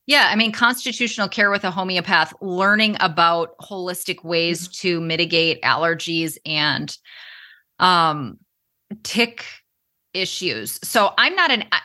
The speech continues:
Speaker 1: I can, you know, recommend a remedy to people after they have a tick bite, but in terms of prevention, you're gonna wanna look at more of a holistic resource like Kendra, uh, my business partner, The Holistic Mother.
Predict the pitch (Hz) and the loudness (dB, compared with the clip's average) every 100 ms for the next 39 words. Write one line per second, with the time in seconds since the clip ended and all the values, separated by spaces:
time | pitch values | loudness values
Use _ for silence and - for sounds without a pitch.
0 | _ - 262 262 311 214 - 214 190 185 | _ 0 0 2 -2 -2 -2 0 2 2
1 | 220 220 196 196 185 170 185 277 302 180 | 2 0 0 0 -2 0 0 0 0 -2
2 | 165 - 185 165 - 196 202 214 185 180 | -2 -8 -10 -10 0 2 2 0 0 2
3 | 165 135 - 277 - - - - 208 220 | 0 -2 -6 -8 -2 -2 -2 -2 0 0
4 | 220 285 277 226 - _ - 175 190 233 | 2 0 2 -2 -2 _ -8 -4 -2 -2
5 | - 147 - 196 208 285 320 233 185 180 | 0 -2 0 0 2 2 2 2 2 0
6 | 190 170 _ - - - 208 208 185 160 | -2 -4 _ -20 -20 -10 0 2 4 0
7 | - 196 175 196 196 196 - 170 175 202 | -2 -4 -2 -4 -2 -4 -4 -4 -4 0
8 | 180 175 175 165 - - - 190 180 180 | 0 0 0 0 -2 -14 -4 -2 0 2
9 | 196 202 208 - 180 165 160 160 175 170 | 4 2 0 -2 0 2 0 -2 -4 -6
10 | 180 - 185 175 180 165 175 170 165 165 | -8 -2 0 2 -2 -2 -4 -2 -4 -4
11 | - 165 170 151 180 202 | -4 -4 0 2 2 0